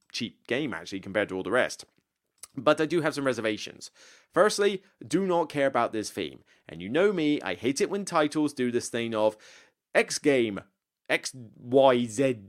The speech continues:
W date or whatever. You know, it's like, just call it Messina. I don't need to know it's thirteen forty-seven. I don't care what theme you've used from a historical point of view. But that's not a good looker game.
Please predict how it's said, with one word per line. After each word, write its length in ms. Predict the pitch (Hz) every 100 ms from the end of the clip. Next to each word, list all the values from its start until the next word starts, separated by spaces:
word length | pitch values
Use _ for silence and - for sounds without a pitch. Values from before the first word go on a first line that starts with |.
| - - 117
W 360 | 135 123 120
date 420 | 104 135 110 - 95
or 20 |
whatever. 360 | 92 80 76
You 80 | 90
know, 120 | 107
it's 100 | 107
like, 240 | 123 127 -
just 200 | 226 -
call 180 | 220 220
it 100 | 156
Messina. 600 | 156 - 151 110 69 - _ _
I 60 | 151
don't 220 | 160 190
need 140 | 180 -
to 80 |
know 220 | 160 170 143
it's 140 | -
thirteen 480 | - 143 123 127 110
forty-seven. 680 | 123 113 104 - 110 -
I 60 | 78
don't 180 | 147 -
care 300 | - 143 123
what 240 | 117 -
theme 300 | 143 143 127
you've 160 | 101 95
used 200 | 101 98
from 120 | 107
a 40 |
historical 480 | 98 107 117 110 95
point 180 | 98 92
of 60 | 90
view. 220 | 104 57 - - - - -
But 380 | 117 123 - _ _ _ _ _ _ -
that's 260 | 110 143
not 200 | 202 302
a 40 | 285
good 220 | 220 196
looker 260 | 220 220 170
game. 380 | 180 123 65